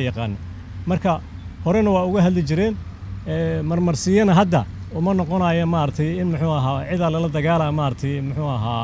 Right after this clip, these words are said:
een, ee, ha ka joogsadaan waxaas. Marka waxaan leenahay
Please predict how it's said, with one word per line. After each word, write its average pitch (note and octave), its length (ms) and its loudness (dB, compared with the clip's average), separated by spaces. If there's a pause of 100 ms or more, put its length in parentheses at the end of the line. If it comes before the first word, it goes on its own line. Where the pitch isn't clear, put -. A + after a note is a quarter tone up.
een, B2+ 260 -4 (460)
ee, B2+ 320 -4
ha C#3+ 80 2
ka E3 80 2
joogsadaan D#3+ 420 2
waxaas. A#2 300 -2 (680)
Marka E3 220 0
waxaan E3 180 4
leenahay D#3 340 4